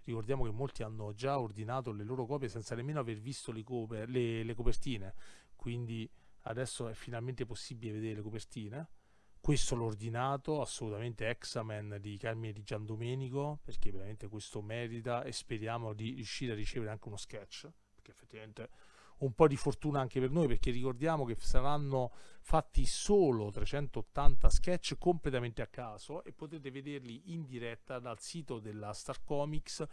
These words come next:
il ventisei e il ventisette di settembre. Eccolo qui, Source Line, un giorno sarà fantasticologa. <laughs>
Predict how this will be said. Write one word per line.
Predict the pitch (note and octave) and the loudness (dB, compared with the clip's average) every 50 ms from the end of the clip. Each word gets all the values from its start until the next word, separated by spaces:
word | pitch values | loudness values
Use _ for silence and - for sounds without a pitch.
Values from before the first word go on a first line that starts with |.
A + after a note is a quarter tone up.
| - - - - | -14 -20 -20 -14
il | - C#3 B2+ | -12 -10 -10
ventisei | A2+ A#2 D3 D3+ C#3+ - - F#3+ F3+ - - C3 A2 G2+ G2+ G#2 A2 A#2+ | -8 -8 -8 -8 -8 -12 -10 -10 -10 -8 -8 -8 -10 -10 -10 -12 -12 -10
e | B2 | -10
il | A2+ G#2+ | -12 -10
ventisette | A2 A#2 A2 G#2+ - A#2+ - - A#2+ - - - B2+ | -10 -12 -12 -10 -12 -12 -8 -8 -8 -8 -8 -10 -10
di | A#2+ A#2+ | -10 -10
settembre. | - - G#2+ _ - - G#2 G2 F#2+ G2 G2+ G#2+ G#2+ - - - - - - - - _ _ _ _ _ _ _ _ _ _ _ | -12 -14 -14 _ -12 -14 -12 -12 -14 -16 -18 -18 -20 -20 -20 -20 -20 -20 -20 -20 -20 _ _ _ _ _ _ _ _ _ _ _
Eccolo | - - A#2+ A#2+ B2 _ _ _ _ - D3 D3 D3 D3+ D3+ D3+ D#3 D#3 D#3 D3+ D3+ C#3+ - _ _ _ - - | -14 -8 -8 -8 -8 _ _ _ _ -10 -8 -8 -6 -6 -8 -8 -8 -8 -6 -6 -8 -8 -10 _ _ _ -12 -8
qui, | D3 C#3+ D3 D#3 E3+ F#3 G3+ G#3+ A3+ A#3 A#3 A#3 A#3 A3+ A3 A3 A3 G#3 F#3+ F3+ E3+ D#3+ D3+ D3 C#3+ C#3 C3+ C3 B2+ B2 A#2+ A#2 A#2 A2+ A2+ A2 A2 G#2+ G#2+ G#2 G#2 G#2 | -6 -6 -4 -4 -6 -6 -6 -6 -8 -8 -8 -8 -8 -8 -8 -8 -10 -10 -8 -8 -8 -8 -8 -8 -8 -8 -6 -6 -6 -6 -6 -6 -8 -8 -8 -8 -8 -8 -10 -10 -12 -12
Source | G2+ - - - D3+ D#3+ - - - - E3+ | -14 -14 -8 -6 -6 -6 -6 -8 -8 -6 -6
Line, | E3 D#3 D#3+ E3 E3+ E3+ E3+ E3+ D#3 | -4 -4 -4 -6 -6 -8 -8 -8 -8
un | C3+ B2 A#2+ | -10 -10 -12
giorno | G#2+ B2 C3+ C3 C3 - | -8 -8 -8 -8 -8 -12
sarà | A2 - A#2 A#2 A#2+ B2 - - - _ _ _ _ _ | -10 -10 -10 -8 -8 -10 -10 -14 -20 _ _ _ _ _
fantasticologa. | - - - - - - C#3 C3 C3 C3+ C3+ A#2+ - - C#3 C3 - - - - D3 A#2+ - - D3 C3 C#3+ D3+ D#3 D#3+ D#3 D#3+ E3+ F#3 F#3+ _ _ _ _ - - - - _ - | -20 -20 -20 -20 -14 -8 -6 -6 -6 -6 -10 -12 -10 -10 -10 -10 -10 -14 -18 -18 -20 -20 -16 -14 -12 -12 -10 -10 -12 -12 -12 -12 -14 -14 -16 _ _ _ _ -20 -20 -20 -20 _ -6
<laughs> | D#3 - - - D#3+ E3+ C#3 - F3 D3 - - - - - - - | -4 -4 -2 0 0 -2 0 0 -2 -4 -4 -6 -10 -14 -18 -18 -20